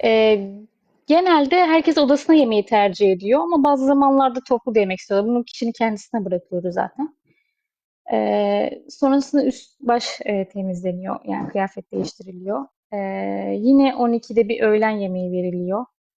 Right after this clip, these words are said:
Tekrar bir ara öğün. Ee, işte o süre zarfında te-, işte etkinlikler yapılıyor.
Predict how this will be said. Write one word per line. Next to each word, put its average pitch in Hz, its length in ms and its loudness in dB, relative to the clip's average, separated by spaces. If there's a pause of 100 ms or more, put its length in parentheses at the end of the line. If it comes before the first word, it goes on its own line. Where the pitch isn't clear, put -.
(220)
Tekrar 208 380 -2
bir 196 200 -4
ara 190 140 2
öğün. 180 320 -4 (680)
Ee, 202 200 -2 (140)
işte - 220 -2
o 254 160 4
süre 247 260 2
zarfında 233 680 0 (160)
te-, 233 200 0 (240)
işte - 440 -4 (500)
etkinlikler 214 600 0
yapılıyor. 175 560 -6